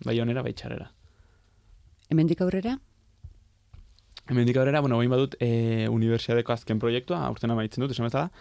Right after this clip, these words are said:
Speaker 1: eta izango da labur bat, hamabost minutukoa, ja maizuk esan gatxo, hamabost minututik ezin garela pasa,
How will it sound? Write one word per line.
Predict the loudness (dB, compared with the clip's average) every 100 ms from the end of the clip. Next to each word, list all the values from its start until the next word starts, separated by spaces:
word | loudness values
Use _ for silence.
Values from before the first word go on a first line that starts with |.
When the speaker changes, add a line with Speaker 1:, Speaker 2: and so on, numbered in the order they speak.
| -20 -20 -20 -16 -2
Speaker 1:
eta | 0 2
izango | 2 2 2
da | 4 2 2 2 2 2
labur | 2 2 2
bat, | 0 -2
hamabost | -2 0 0
minutukoa, | 0 0 0 0 -4 -6
ja | -2 0
maizuk | 0 0 0 -2 -4
esan | 0 0
gatxo, | 2 2
hamabost | 2 2 0
minututik | 0 -2 -4 -6 -6 -6
ezin | -4 0
garela | 0 0 -2
pasa, | -4 -6